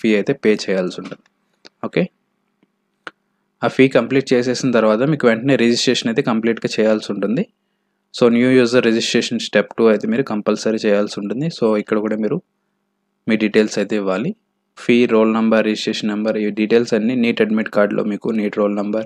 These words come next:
రిజిస్ట్రేషన్ నంబర్, క్యాండిడేట్ నేమ్, మదర్ నేమ్, ఈమెయిల్. ఇక్కడ మార్క్స్ కూడా ఎంటర్ చేయమని అడుగుతున్నాడు. సబ్జెక్ట్స్ అయితే ఇచ్చాడు మనకి, English and Physics, Chemistry and Biology. ఈ ఫోర్ సబ్జెక్ట్స్కి సంబంధించిన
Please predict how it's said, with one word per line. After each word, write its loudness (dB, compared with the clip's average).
రిజిస్ట్రేషన్ -6
నంబర్, -8
క్యాండిడేట్ 0
నేమ్, -2
మదర్ -2
నేమ్, -4
ఈమెయిల్. -4
ఇక్కడ 2
మార్క్స్ 2
కూడా 6
ఎంటర్ -4
చేయమని 4
అడుగుతున్నాడు. 2
సబ్జెక్ట్స్ 2
అయితే 0
ఇచ్చాడు -2
మనకి, 0
English 2
and -2
Physics, -4
Chemistry -2
and -2
Biology. 2
ఈ 4
ఫోర్ 4
సబ్జెక్ట్స్కి 0
సంబంధించిన -2